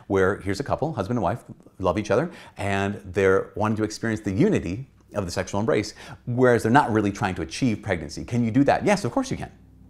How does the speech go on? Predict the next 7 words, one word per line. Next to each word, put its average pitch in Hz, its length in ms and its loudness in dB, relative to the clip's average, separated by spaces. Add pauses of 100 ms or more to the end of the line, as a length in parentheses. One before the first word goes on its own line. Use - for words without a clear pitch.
(540)
Now, 82 300 0 (920)
the 101 160 -2 (200)
issue 190 360 2
comes 80 500 -8 (240)
when 90 600 -4 (1160)
a - 60 -4
person 131 640 -2